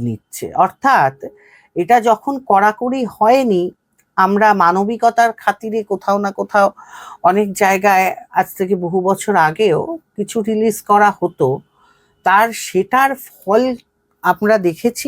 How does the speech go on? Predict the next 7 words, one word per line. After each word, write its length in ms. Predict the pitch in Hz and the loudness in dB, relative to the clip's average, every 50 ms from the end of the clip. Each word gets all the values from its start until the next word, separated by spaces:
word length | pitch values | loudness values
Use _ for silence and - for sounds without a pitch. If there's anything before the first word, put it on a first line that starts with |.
| 311 302 | -4 -4
যে 140 | - 220 214 | -4 -6 -6
সেটাকে 440 | - - 190 185 196 196 196 - 233 240 - | -4 -4 -4 -4 -4 -4 -4 -4 -4 -4 -4
সুযোগ 500 | - - - 214 220 196 202 294 311 320 254 285 269 240 | -6 -4 -2 2 2 4 6 6 6 4 4 0 0 0
নিয়ে 220 | 233 226 226 220 208 | 0 2 2 2 2
বহু 340 | 170 175 175 165 170 247 247 226 208 202 - _ _ _ _ _ _ _ _ _ _ _ - | 4 4 2 2 4 4 4 4 4 2 0 _ _ _ _ _ _ _ _ _ _ _ 2
অনুপ্রবেশকারী 960 | 190 214 240 254 240 - - 254 269 233 254 247 - - - 247 240 254 262 233 | 2 4 4 2 0 -2 -2 0 0 0 0 -2 -4 -2 0 0 2 2 2 0
এখানে 300 | 208 - 214 214 226 | 0 0 0 0 0